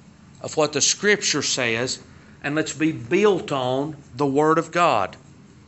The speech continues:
So there was a division. Boy, ain't, ain't that the way it is. Acts fourteen, verse four, "The multitude of the city was divided, part held with the Jews, part with the apostles."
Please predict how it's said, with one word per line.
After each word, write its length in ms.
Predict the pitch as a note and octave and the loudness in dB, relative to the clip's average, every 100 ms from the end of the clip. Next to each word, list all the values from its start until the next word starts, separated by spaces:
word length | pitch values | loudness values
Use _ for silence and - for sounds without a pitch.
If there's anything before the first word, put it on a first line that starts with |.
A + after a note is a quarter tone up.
| - - - - - - - - - - - | -20 -20 -20 -20 -20 -20 -20 -20 -20 -20 -6
So 180 | A3+ A#3 | 0 4
there 220 | B3 B3+ | 6 6
was 260 | B3 A#3+ - | 4 2 2
a 100 | G#3 | 0
division. 760 | F#3 D#3+ E3 D3 A2+ G2+ F2 - _ - - - - - - | 0 -2 -2 -2 -4 -10 -14 -20 _ -20 -20 -20 -20 -20 -12
Boy, 220 | D3 E3+ D#3 | -4 0 0
ain't, 240 | D3 C#3 - - - - - - - - - | 0 -6 -14 -20 -20 -20 -20 -20 -20 -20 -6
ain't 200 | D#3+ E3 | -4 0
that 180 | E3 D3+ | 0 0
the 80 | B2+ | -2
way 300 | B2+ C#3 C#3 | 0 0 0
it 100 | B2+ | -2
is. 420 | G#2 E2+ - - - - - _ - | -4 -6 -10 -14 -20 -20 -20 _ -6
Acts 360 | F3+ F3+ - | -2 -2 -2
fourteen, 720 | - F3+ F3+ F3+ F3 F3 E3 | -6 -2 -2 -4 -6 -6 -6
verse 280 | D3+ D#3+ D#3 | -2 -2 -2
four, 520 | - D#3 D#3 D#3 D3+ - - - - | -2 0 4 4 2 -4 -20 -10 -4
"The 80 | D#3 | 0
multitude 680 | F#3 G3+ G3 F#3 F3+ F#3+ E3 | 4 4 2 0 0 0 0
of 80 | |
the 80 | D3+ | 0
city 400 | C3+ - E3+ E3+ | 0 2 0 0
was 220 | D#3 D#3 - | 0 0 -2
divided, 560 | D3 C3 A2 G2+ G2 | -2 0 0 -2 -6
part 280 | - D3 C#3 | -2 0 2
held 260 | B2 C#3 B2+ | 0 -2 -4
with 120 | A#2+ | -6
the 60 | |
Jews, 480 | G#2 A#2 B2 B2 A#2+ - - - - | -6 -4 -4 -4 -6 -14 -20 -20 -14
part 240 | C3 C3 C3 | -6 -6 -6
with 100 | B2+ | -8
the 100 | C3+ | -8
apostles." 640 | C3+ G2+ F2+ - F2+ | -8 -8 -10 -12 -20